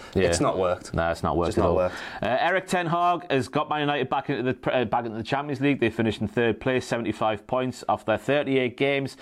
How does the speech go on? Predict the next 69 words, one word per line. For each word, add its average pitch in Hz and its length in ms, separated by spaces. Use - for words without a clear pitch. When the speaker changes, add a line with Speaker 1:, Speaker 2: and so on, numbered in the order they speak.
Speaker 1:
He 113 80
spent 123 260
a 110 60
hell 156 160
of 156 40
a 151 40
lot 151 180
of 135 60
money, 156 240
as 127 120
all 147 280
Manchester 139 460
United 135 180
managers 131 400
do. 156 280
I 127 120
think 135 340
the 131 100
job, 139 360
even 165 260
though 156 200
in 143 260
league 160 400
table 160 340
positions, 151 720
you 147 80
know, 147 260
it, 127 320
it's, 131 220
it's 143 180
been 139 160
a 131 80
good 156 240
one, 139 280
I 156 100
think 175 180
it's 175 140
the 151 100
top 170 300
of 165 100
okay. 196 580
I 202 120
think 214 320
what 311 240
Eric 220 220
Speaker 2:
Ooh, 170 140
Speaker 1:
Ten-, 170 120
Speaker 2:
let 196 80
me 202 80
put 196 140
him 170 60
Speaker 1:
I, 226 220
Speaker 2:
back. 214 100
Let 185 160
me - 80
Speaker 1:
I - 20
Speaker 2:
put 220 120
him 190 40
Speaker 1:
thi-, 190 60
Speaker 2:
back 170 100
Speaker 1:
I 208 220
Speaker 2:
down. 214 120
Speaker 1:
think 220 120
that 180 160
what 185 360
people, 170 240
I 139 100
know 175 160
he's, 135 200